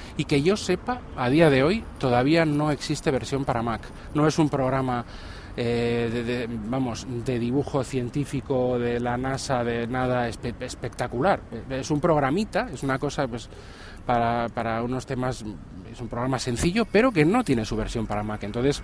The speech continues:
y es, y lo usan mucho. Con lo cual él tiene un, un ordenador Windows, un portátil Windows, y tiene un iPad, eh, y tiene un iPhone. El iPad le sirve de apoyo, eh, a nivel de tomar notas, a nivel de,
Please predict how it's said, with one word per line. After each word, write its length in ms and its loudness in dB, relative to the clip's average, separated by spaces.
y 120 0
es, 120 0
y 240 2
lo 120 6
usan 280 4
mucho. 340 0
Con 140 10
lo 80 12
cual 160 10
él 100 8
tiene 220 6
un, 340 6
un 120 6
ordenador 400 4
Windows, 500 2
un 100 0
portátil 580 0
Windows, 480 -2
y 100 4
tiene 200 6
un 140 8
iPad, 300 4
eh, 300 4
y 100 0
tiene 180 6
un 80 6
iPhone. 420 -2
El 160 4
iPad 320 4
le 180 2
sirve 300 6
de 160 6
apoyo, 480 6
eh, 340 2
a 80 -2
nivel 280 2
de 100 2
tomar 320 2
notas, 500 2
a 40 -2
nivel 300 4
de, 240 8